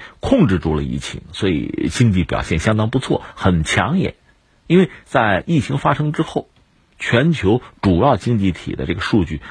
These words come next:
都在往下掉，韩国也在往下掉，但它掉的比较轻，大概G D P跌了百分之零点七吧，就是二零二零年的上半年。呃，和其他国家比，美国是跌了百分之四点六，中国是跌了百分之一点六，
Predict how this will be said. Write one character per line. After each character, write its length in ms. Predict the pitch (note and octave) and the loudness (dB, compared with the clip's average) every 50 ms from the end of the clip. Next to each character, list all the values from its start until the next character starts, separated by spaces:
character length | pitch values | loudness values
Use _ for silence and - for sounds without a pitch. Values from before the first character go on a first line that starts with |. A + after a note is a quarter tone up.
| - - - _ | -20 -20 -8 _
都 140 | - D3 D#3 | 2 2 2
在 100 | C#3 C3 | 4 2
往 180 | F2+ - - C#2+ | 0 -2 -4 -4
下 100 | F#2 G2+ | -6 -4
掉， 220 | - - - - - | -4 -4 -6 -6 -8
韩 300 | _ - - - D3+ F#3+ | _ -4 -2 0 2 4
国 120 | F3+ F#3 G3 | 4 4 4
也 140 | C#3+ G2+ - | 4 0 0
在 140 | - C3 | -2 -2
往 180 | A2+ D#2+ - B1+ | -2 -2 -6 -8
下 80 | A1+ - | -10 -6
掉， 200 | - - - - - - | -6 -6 -6 -6 -6 -4
但 160 | - C3 B2 | -4 -2 -2
它 100 | D3+ D3+ | -4 -2
掉 300 | - - E3 C3+ A2 F2+ | 0 0 0 0 0 -2
的 80 | E2 | -4
比 140 | D2+ - C#2 | -6 -8 -6
较 120 | - D2 D#2+ | -6 -6 -6
轻， 400 | - - - - - E3+ E3+ - - - - _ _ _ _ _ | -6 -6 -2 2 2 2 2 0 -6 -16 -20 _ _ _ _ _
大 120 | - A#2 | -2 0
概 340 | A#2 A2 G2+ G2 F#2 F2 E2 | 2 2 4 4 2 2 0
G 160 | - - B2 | -2 -2 0
D 100 | A2+ A#2 | 0 0
P 400 | A#2 - - A#2 G#2 F#2+ F2 - - - - - - - _ _ | -2 0 0 2 2 2 0 -2 -6 -14 -20 -20 -20 -20 _ _
跌 160 | - C3 C3 | 0 2 4
了 120 | B2+ B2+ E2+ | 4 2 2
百 180 | - D#2 D2 | 0 0 0
分 100 | D#2 F2+ | -2 0
之 140 | G2 A#2+ B2 | 2 2 2
零 180 | G#2+ G#2 C3+ C#3 | 4 2 2 0
点 160 | - - - - | -2 -2 -4 -6
七 400 | - - - - F3 F#3 F#3+ F#3 | -8 -8 0 2 4 6 6 6
吧， 160 | B2 - - - _ _ _ _ _ _ _ _ _ _ _ _ _ _ _ _ _ | 4 2 -2 -8 _ _ _ _ _ _ _ _ _ _ _ _ _ _ _ _ _
就 140 | - - G#2+ | 0 0 0
是 100 | - - | 0 0
二 160 | - C3+ A#2+ G#2+ | 0 2 2 2
零 160 | G2+ A2 G#2 | 2 2 2
二 120 | G#2 G2+ | 2 2
零 160 | F#2+ F#2+ G2 | 2 0 0
年 180 | F2+ D#2+ D#2+ E2+ | 0 0 0 0
的 80 | E2+ D#2+ | 0 0
上 160 | - G2+ E2+ | 0 0 0
半 140 | D#2 D2 D2 | 0 0 -2
年。 160 | C#2+ C2 - - - - - - - - - | -4 -8 -10 -12 -16 -18 -18 -18 -14 -4 0
呃， 160 | A#2 A#2 G#2+ | 2 2 4
和 160 | G#2 D3+ E3 | 2 2 0
其 160 | - - E3+ | 0 0 0
他 100 | D#3 D3+ | 0 2
国 100 | C#3+ C#3 | 4 4
家 140 | C3+ C3 C3 | 4 4 2
比， 220 | B2+ G#2+ G2 G2 F#2+ | 2 0 -2 -2 -4
美 380 | - G#2 G#2+ G#2+ G#2 G2 F#2 E2+ | -4 -4 0 2 2 2 2 2
国 240 | G2+ G#2+ A#2 C3 | 2 4 4 4
是 160 | B2 - A2+ G2 | 2 -2 -6 -2
跌 200 | - C#3 C#3 C3 | 2 2 4 4
了 60 | A#2 | 4
百 140 | G2 E2 E2 | 2 0 -2
分 80 | G2+ | -4
之 40 | B2+ | -4
四 140 | - - C3+ | -2 0 2
点 140 | G2 E2 F#2+ | 2 2 2
六， 160 | C3 A#2 F#2 | 0 -2 0
中 180 | - F3 G3 | 0 0 2
国 160 | E3+ B2+ A#2 A2+ | 4 4 4 2
是 80 | - | 0
跌 220 | - - A#2+ B2 A#2 | -2 0 2 2 2
了 80 | G2+ | 2
百 140 | E2+ C#2+ C#2+ | 0 -2 -4
分 60 | D2 | -4
之 80 | D#2+ - | -2 -2
一 80 | D2 | 0
点 160 | - - - - | 0 0 0 0
六， 160 | G#2+ G2+ | -2 -4